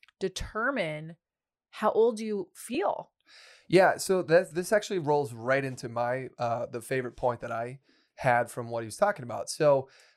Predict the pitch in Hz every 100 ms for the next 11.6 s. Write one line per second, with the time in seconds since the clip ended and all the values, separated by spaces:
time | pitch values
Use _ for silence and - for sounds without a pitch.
0 | - 139 131 123 123 - 143 123 120 139
1 | 131 - 165 156 143 147 135 120 139 127
2 | - - 202 202 175 165 - - 214 -
3 | - _ 190 190 196 190 175 180 143 127
4 | 127 - 131 127 123 117 - - 160 170
5 | 156 139 143 131 - _ _ - 160 147
6 | 143 143 113 113 120 123 120 - 135 120
7 | 113 - 139 123 107 120 _ _ _ -
8 | 202 208 196 165 165 143 - 208 220 202
9 | 180 170 160 143 127 - 160 160 160 165
10 | _ _ _ 135 143 135 131 143 156 147
11 | 113 123 123 123 127